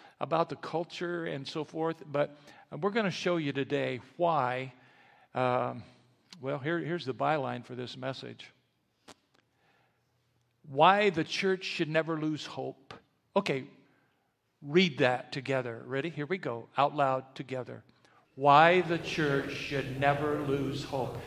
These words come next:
I want you to go home. When you're driving home, maybe the wife turn to the husband and say, "Honey, I see it.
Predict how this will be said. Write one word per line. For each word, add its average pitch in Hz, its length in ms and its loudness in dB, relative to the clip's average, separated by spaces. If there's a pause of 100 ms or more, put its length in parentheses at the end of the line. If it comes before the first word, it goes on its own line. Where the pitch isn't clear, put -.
(200)
I 131 80 0
want 156 320 2
you 196 60 -4
to 190 80 0
go 185 160 0
home. 160 220 -2
When 135 100 -8
you're 135 80 -6
driving 143 380 0
home, 165 260 -2 (320)
maybe 143 200 -2
the 139 120 -4
wife 147 300 0
turn 156 180 -4
to 147 80 -6
the 143 80 -2
husband 151 340 -2
and 147 140 -8
say, 143 160 -4
"Honey, 156 240 -6
I 139 80 -6
see 240 300 -8
it. - 120 -10